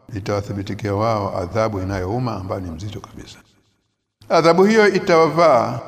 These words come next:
yauma tabyaddu wujuhu wa taswaddu wujuhu, siku zitakazong'ara nyuso za watu wema na zikapiga we-, weusi nyuso za watu waovu. Fa amma alladhina swaddat wujuhuhum, wale ambao zitakuwa nyeusi nyuso zao,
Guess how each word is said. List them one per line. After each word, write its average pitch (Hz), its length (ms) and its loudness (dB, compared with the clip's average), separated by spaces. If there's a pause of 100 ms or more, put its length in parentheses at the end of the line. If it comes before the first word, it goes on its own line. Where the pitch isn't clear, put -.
(120)
yauma 127 380 4
tabyaddu 135 680 2
wujuhu 131 680 0 (580)
wa 107 180 -2
taswaddu 123 680 -4
wujuhu, 85 320 -12 (760)
siku 156 500 2
zitakazong'ara 127 1500 -2
nyuso 110 280 -4
za 101 100 -6
watu 101 300 -6
wema 113 360 -4 (480)
na 98 140 -2
zikapiga 101 640 -4
we-, 98 220 -4
weusi 104 600 -2
nyuso 98 280 -6
za 98 60 -6
watu 92 240 -8
waovu. 82 340 -10 (600)
Fa - 100 -8
amma 139 260 2
alladhina 131 600 4
swaddat 120 520 0
wujuhuhum, 113 800 -4
wale 131 340 2
ambao 123 260 2
zitakuwa 107 600 -6
nyeusi 127 320 -4
nyuso 117 260 -4
zao, 123 600 -2